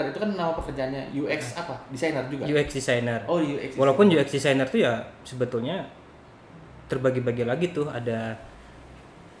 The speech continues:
Speaker 2: U X writer,
Speaker 1: Oh.
Speaker 2: ada U X researcher.
Speaker 1: Oh, banyak
Speaker 2: Gitu.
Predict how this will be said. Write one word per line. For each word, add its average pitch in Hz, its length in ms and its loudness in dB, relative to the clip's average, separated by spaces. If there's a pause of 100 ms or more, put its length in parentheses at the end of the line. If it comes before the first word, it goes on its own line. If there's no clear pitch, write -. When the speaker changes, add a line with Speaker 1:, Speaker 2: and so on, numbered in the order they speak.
(1160)
Speaker 2:
U 131 240 0
X 139 240 4 (720)
writer, 143 880 6 (500)
Speaker 1:
Oh. 202 300 -6 (340)
Speaker 2:
ada 135 240 4
U 127 160 6
X 131 300 0
researcher. 143 920 -2
Speaker 1:
Oh, 254 840 -6
banyak 127 220 -10
Speaker 2:
Gitu. 123 100 -8